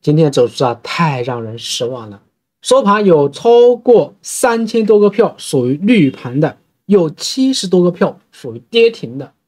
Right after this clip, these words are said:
相比起外围市场，我们的 A 股差了很多。那为什么会出现这种走势？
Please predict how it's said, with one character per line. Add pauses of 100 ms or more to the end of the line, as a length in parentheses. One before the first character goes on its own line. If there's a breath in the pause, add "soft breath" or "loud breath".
(440)
相
比
起 (260)
外
围
市
场，
我
们
的
A
股
差
了
很
多。 (340)
那
为
什
么
会
出
现
这
种
走
势？